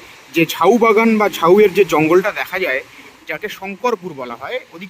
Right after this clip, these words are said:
দিয়ে একটা ভিডিও বানিয়েছিলাম, সেখানে বলেছিলাম যে নদীর ওদিকটাতে শঙ্করপুর রয়েছে। তো এই হলো সেই শঙ্করপুরের ঝাউয়ের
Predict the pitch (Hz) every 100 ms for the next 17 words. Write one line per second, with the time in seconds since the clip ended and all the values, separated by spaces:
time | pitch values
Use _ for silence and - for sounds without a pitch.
0 | _ 202 185 - 165 147 202 208 170 156
1 | 143 170 247 - 175 175 160 127 190 165
2 | 139 147 - - - - 151 - _ 170
3 | 180 226 254 185 175 175 139 - 208 294
4 | - - _ - - 196 208 156 - 131
5 | 120 - 120 - - 190 196 202 196 185
6 | - 143 - - 160 226 262 - _ _
7 | 139 - 160 170 180